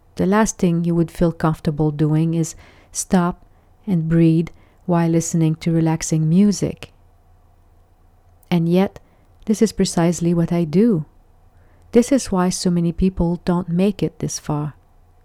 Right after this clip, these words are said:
For the longest time, I thought something outside of me needed to come my way to improve my situation. I've learned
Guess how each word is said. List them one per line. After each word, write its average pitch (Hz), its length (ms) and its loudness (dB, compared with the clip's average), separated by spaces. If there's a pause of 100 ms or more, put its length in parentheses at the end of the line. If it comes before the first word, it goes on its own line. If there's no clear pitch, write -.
(840)
For - 120 -2
the 208 100 6
longest 254 400 2
time, 247 220 2
I 202 60 2
thought 196 260 0
something 220 500 0
outside 208 460 0
of 180 140 0
me 160 320 0 (340)
needed 208 300 4
to 196 60 0
come 196 440 -2
my 208 300 2
way 151 400 -2 (480)
to - 100 2
improve 233 460 6
my 160 120 2
situation. 156 840 -2 (680)
I've 185 220 0
learned 185 480 2